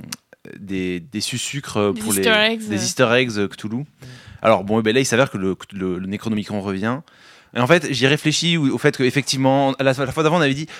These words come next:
Speaker 1: peut-être qu'employer un autre mot que Necronomicon serait plus sage, euh, type livre des morts, juste, ou autre chose, parce que il y en a marre de ces gags.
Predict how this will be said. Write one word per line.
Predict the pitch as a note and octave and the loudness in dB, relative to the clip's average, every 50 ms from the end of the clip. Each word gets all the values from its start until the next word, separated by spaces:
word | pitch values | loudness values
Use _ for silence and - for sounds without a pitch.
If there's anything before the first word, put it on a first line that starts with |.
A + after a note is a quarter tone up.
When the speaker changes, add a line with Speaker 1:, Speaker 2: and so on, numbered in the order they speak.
| - - - | -16 -2 0
Speaker 1:
peut-être | C#3+ - D#3 D#3+ - | 2 6 6 4 4
qu'employer | - D3 B2+ - C3+ C3 C3 | 2 -2 0 0 0 2 2
un | B2+ C3 | 4 4
autre | D3 D3+ - - D#3 | 4 2 2 0 2
mot | D3+ D3 C#3 | 2 2 2
que | - C3+ | 2 -2
Necronomicon | B2 - - C3 B2 B2 A#2+ B2 B2+ C3+ | -4 -2 0 -2 0 0 0 -2 -4 -6
serait | - - B2 | -4 -6 -8
plus | - - C3 B2 | -8 -8 -8 -8
sage, | - - A#2 A#2 A#2 A#2+ B2 A#2 G#2 | -2 2 2 4 4 4 2 0 -2
euh, | G#2 G2 F#2+ G2 G2 | -4 -2 -2 -4 -6
type | - A2+ G#2 G#2 | -8 -12 -8 -6
livre | A2 A2+ A2 G#2 A2+ | -6 -4 -2 -2 0
des | A#2 B2+ | 2 2
morts, | B2 A#2 A2+ A2+ A2 G#2+ | 2 2 2 2 0 0
juste, | G2+ G2 G2 G2 - - - | -4 -8 -8 -8 -10 -12 -14
ou | G2 F#2 G2+ | -10 -4 -4
autre | G#2 A2+ - | -4 -4 -2
chose, | - A2 G#2+ A2 - | -4 -2 -2 -2 -2
parce | - G2 - | -6 -8 -6
que | - A#2 G#2+ - - - - - - - _ - | -4 -6 -6 -8 -8 -14 -20 -20 -20 -20 _ -4
il | A2 | -2
y | A#2 | 0
en | A#2+ | 0
a | B2 | 2
marre | C3 C#3 C3+ C3+ | 4 2 2 2
de | A#2+ A2 | 0 -2
ces | - - G#2 | -4 -4 -4
gags. | G#2 A2 A2 A2+ | -2 -2 -2 -2